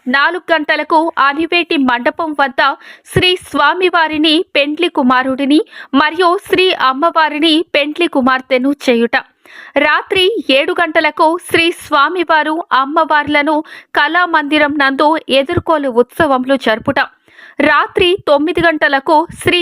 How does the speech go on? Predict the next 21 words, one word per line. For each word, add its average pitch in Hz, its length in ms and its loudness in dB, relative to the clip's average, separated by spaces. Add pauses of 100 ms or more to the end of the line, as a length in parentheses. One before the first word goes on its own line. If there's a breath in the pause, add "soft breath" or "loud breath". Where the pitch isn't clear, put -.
(140)
సీతారాముల 311 800 0
వారిని 277 340 0 (540 loud breath)
ఆంజనేయ 339 540 2 (100)
వాహనంపై 277 600 0 (200)
గ్రామోత్సవం, 262 760 0 (280)
పెండ్లి 262 380 0
పిలుపులు. 254 380 0 (840 soft breath)
రెండు 359 300 0
వేల 381 160 2 (180)
ఇరవై 285 220 2 (160)
ఐదు 294 160 -4 (300)
మే 302 100 4 (280)
ఎనిమిదో 277 240 0 (100)
తేదీన 285 360 2 (360)
గురువారం, 285 540 2 (480 loud breath)
వైశాఖ 359 500 0 (160)
శుద్ధ 262 220 0 (320)
ఏకాదశి, 247 500 -2 (560 soft breath)
రాత్రి 359 400 2 (320)
ఏడు 269 240 0
గంటలకు 285 460 0